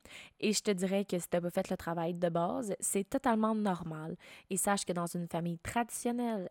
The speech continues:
et dans une famille recomposée, les parents ont tendance à plus se chicaner quand les enfants sont là. Et c'est tout à fait normal. Tu n'es pas, euh, à part des autres. Donc,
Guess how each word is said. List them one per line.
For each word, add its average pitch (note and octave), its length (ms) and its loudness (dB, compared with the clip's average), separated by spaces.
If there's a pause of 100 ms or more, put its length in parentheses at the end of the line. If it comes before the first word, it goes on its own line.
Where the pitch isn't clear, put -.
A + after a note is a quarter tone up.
(140)
et D4+ 140 4
dans G3 180 2
une F3+ 160 -6
famille F3+ 300 -2
recomposée, F3+ 680 -2
les G3+ 200 2
parents F3+ 340 -4
ont G3 120 -4
tendance G3+ 340 -4
à C4 80 -4
plus C#4+ 200 -2
se - 200 -2
chicaner F#3 440 -4
quand F#3+ 100 -2
les F3+ 140 -2
enfants F3+ 220 -6
sont F#3 160 -4
là. F#3+ 120 -4 (120)
Et A3+ 80 0
c'est G#3+ 160 -2
tout - 220 -6
à G#3 100 -2
fait G#3 320 -4
normal. G#3+ 720 -2
Tu - 140 -2
n'es F#3 140 0
pas, A#3 200 0 (500)
euh, E3+ 140 2 (160)
à F3 180 6
part F3 340 -2
des F3+ 200 0
autres. D#3+ 340 -6 (1080)
Donc, F#3+ 440 2